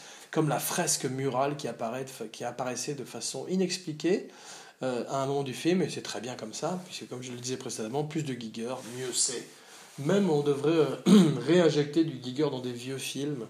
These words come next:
français, d'ailleurs des films, euh, voilà. Euh, avec, euh, mais bon, pour, euh, conclure sur Alien, on peut dire effectivement que c'est un, un film qui, euh, restera, qui a inspiré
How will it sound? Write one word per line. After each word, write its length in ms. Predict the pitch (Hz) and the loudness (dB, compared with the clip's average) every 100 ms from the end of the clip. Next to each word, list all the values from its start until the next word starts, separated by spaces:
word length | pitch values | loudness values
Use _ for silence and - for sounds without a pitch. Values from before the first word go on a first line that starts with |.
| - - - - - | -14 -20 -20 -20 -14
français, 600 | - - 123 - 101 90 110 | -8 -6 -4 -4 -4 -6 -8
d'ailleurs 180 | 107 | -12
des 140 | 101 - | -14 -14
films, 420 | - 117 110 98 | -14 -12 -12 -12
euh, 40 | 95 - - - - | -16 -16 -18 -20 -18
voilà. 260 | - 110 85 - - - - | -12 -8 -8 -12 -20 -20 -16
Euh, 40 | 113 110 123 | -14 -12 -12
avec, 300 | 127 117 - | -10 -10 -10
euh, 40 | 113 - - - - - | -14 -16 -20 -18 -14 6
mais 160 | 160 160 | 10 10
bon, 260 | 156 - - 156 - | 8 4 -2 -6 8
pour, 280 | 208 190 | 8 10
euh, 120 | 170 160 | 6 4
conclure 800 | 156 196 190 - 202 185 139 - | 6 6 6 4 6 8 6 2
sur 460 | - - 160 131 - - | 0 2 4 2 0 2
Alien, 640 | 156 143 131 127 190 165 107 - _ _ _ _ _ _ - - | 4 4 2 0 2 2 -2 -10 _ _ _ _ _ _ -4 0
on 100 | 147 | 0
peut 120 | 143 | 2
dire 160 | 135 156 | 6 6
effectivement 480 | 147 139 131 139 151 | 4 0 0 2 2
que 100 | 151 | 2
c'est 240 | 139 131 | -2 -2
un, 300 | 131 123 113 - - - - - | -4 -4 -6 -10 -20 -20 -20 -16
un 100 | 127 | -8
film 420 | 127 - 165 160 143 127 120 | -4 4 6 6 2 -2 -6
qui, 400 | - 156 156 139 | -4 -2 0 2
euh, 420 | 123 123 120 120 - - | 0 -2 -4 -6 -12 -8
restera, 600 | 135 147 - 127 127 202 | 0 2 2 2 4 4
qui 120 | 220 | 4
a 80 | 139 | 2
inspiré 480 | 123 - - 135 127 | 2 -2 -2 -2 0